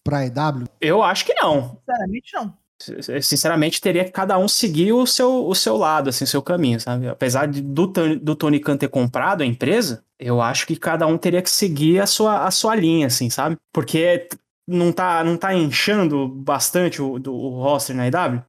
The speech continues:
Speaker 2: De repente fazer uma, uma, uma coisa organizada, né? Uns vão pra lá, outros vai pra cá.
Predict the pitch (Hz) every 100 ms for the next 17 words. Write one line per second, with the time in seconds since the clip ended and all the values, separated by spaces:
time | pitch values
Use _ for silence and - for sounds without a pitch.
0 | _ _ 120 123 123 123 175 170 156 160
1 | 185 208 226 226 220 208 190 - 185 -
2 | 170 175 214 220 208 233 156 151 160 139
3 | 139 - - 165 135 147 135 127 120 147
4 | 170 156 139 135 139 - 127 120 - 143
5 | 160 156 135